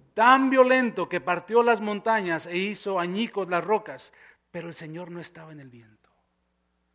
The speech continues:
Muchas veces queremos ver cosas extraordinarias para decir, "Ahí está Dios", pero tal vez Dios no está ahí. Y después dice,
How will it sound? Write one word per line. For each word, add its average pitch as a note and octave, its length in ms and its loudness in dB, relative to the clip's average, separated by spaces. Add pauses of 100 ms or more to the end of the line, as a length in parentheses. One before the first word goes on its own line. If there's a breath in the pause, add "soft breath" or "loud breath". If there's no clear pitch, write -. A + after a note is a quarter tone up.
(440)
Muchas F3 200 -18
veces F#3+ 140 -8
queremos F#3 280 -8
ver F#3+ 160 -8
cosas G#3 300 -10
extraordinarias F3+ 840 -6
para F3 160 -6
decir, E3+ 240 -6
"Ahí G3+ 180 -6
está A#3 360 0
Dios", - 680 0 (680)
pero C3+ 140 -20
tal D3+ 160 -20
vez D#3 160 -18
Dios D3+ 160 -20
no D#3 80 -16
está D#3 200 -20
ahí. G3+ 180 -20 (2000 soft breath)
Y G3 80 -2
después A3+ 380 2
dice, A3+ 500 2